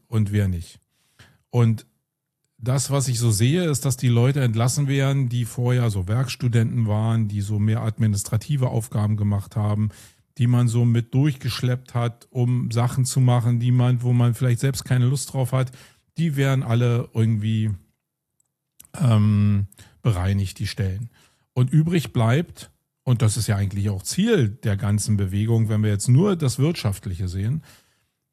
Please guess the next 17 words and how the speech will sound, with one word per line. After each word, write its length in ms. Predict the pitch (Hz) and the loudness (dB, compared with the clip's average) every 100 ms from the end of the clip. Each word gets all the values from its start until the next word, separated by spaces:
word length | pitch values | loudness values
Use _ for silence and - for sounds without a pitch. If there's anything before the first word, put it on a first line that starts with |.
| - | -8
dass 260 | 110 120 - | 0 0 0
am 200 | 123 113 | -2 2
Ende 640 | 117 143 156 175 185 226 - | 4 4 4 2 0 -4 -2
ein 160 | 117 110 | 0 2
leistungsfähiger 1040 | 107 139 - 139 117 - 127 127 127 123 | 2 2 0 0 0 0 2 4 4 2
Container 580 | 107 117 - 127 127 123 | 2 0 2 2 2 2
übrig 380 | 135 123 117 - | 0 0 -2 0
bleibt 320 | 117 120 120 | 0 0 -2
als 160 | 101 | -4
der, 160 | - 107 | -2 -2
der 120 | 104 | -2
vorher 300 | 92 104 98 | -2 -2 -2
da 240 | 92 90 92 | -2 -4 -6
war. 260 | 87 92 | -10 -2
Und 200 | 117 101 | -2 0
das 300 | 117 110 - _ _ _ _ - | 0 -2 -6 _ _ _ _ -2
ist 280 | 131 - | -2 -2